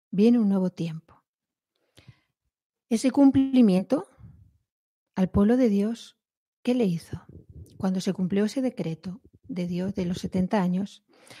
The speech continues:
al pueblo de Dios, ¿cómo le afectó? En primer lugar, le abrió la puerta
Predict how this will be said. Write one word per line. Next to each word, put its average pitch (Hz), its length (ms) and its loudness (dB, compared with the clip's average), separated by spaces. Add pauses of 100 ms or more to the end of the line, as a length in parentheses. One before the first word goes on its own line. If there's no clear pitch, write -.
(100)
al 185 180 2
pueblo 226 300 6
de 233 100 6
Dios, 208 540 0 (180)
¿cómo 240 200 2
le 240 100 0
afectó? 190 500 -10 (1120)
En 196 100 -2
primer 196 280 4
lugar, 247 560 0 (220)
le 196 300 4
abrió 214 580 2 (440)
la 185 200 -4
puerta - 680 -4